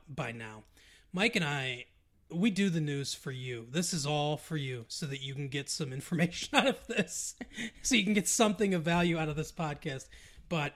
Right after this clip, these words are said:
I don't think Mike and I, I don't think either one of us really, really gravitate more <laughs> to, most really towards this, uh, this entertainment news. It's not super interesting to me, but there are,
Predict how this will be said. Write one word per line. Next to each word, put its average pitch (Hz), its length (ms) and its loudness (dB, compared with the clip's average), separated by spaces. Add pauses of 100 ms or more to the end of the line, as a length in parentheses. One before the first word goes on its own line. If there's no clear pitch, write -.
I 170 120 6
don't 202 200 2
think 156 200 0
Mike 147 240 -2
and 147 100 -2
I, 131 260 -4 (260)
I 151 100 -2
don't 165 120 2
think 160 140 2
either 147 160 -2
one 143 100 -2
of 139 80 -2
us 131 160 -8
really, 139 540 -4 (800)
really 254 160 2
gravitate 190 560 6
more 202 160 6
<laughs> - 0 -
to, - 160 -2 (120)
most 226 520 6
really 180 340 2
towards 190 340 0
this, 170 360 -2
uh, 143 220 -2
this 147 200 -6
entertainment 175 540 0
news. 170 340 -2 (260)
It's - 100 -4
not 208 200 4
super 190 480 0
interesting 175 420 -2
to 165 60 0
me, 175 140 2
but 170 120 -4
there 220 140 0
are, 196 260 2